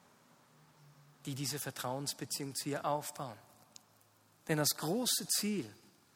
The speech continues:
der Motor, der uns antreibt, ist ganz klar. Unser Trauvers.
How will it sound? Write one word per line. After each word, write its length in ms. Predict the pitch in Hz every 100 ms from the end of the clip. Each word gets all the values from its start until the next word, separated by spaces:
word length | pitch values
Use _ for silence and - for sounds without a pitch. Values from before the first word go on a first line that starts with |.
| - _
der 80 | 170
Motor, 400 | 160 151 196 202
der 100 | 190
uns 160 | 180 160
antreibt, 580 | 185 185 180 - 151
ist 160 | 139 -
ganz 300 | 151 156 147
klar. 340 | - 143 120 - - - - _ _ _ _ - _ _ - -
Unser 500 | 175 190 185 180 -
Trauvers. 920 | 127 123 131 - 113 95 - -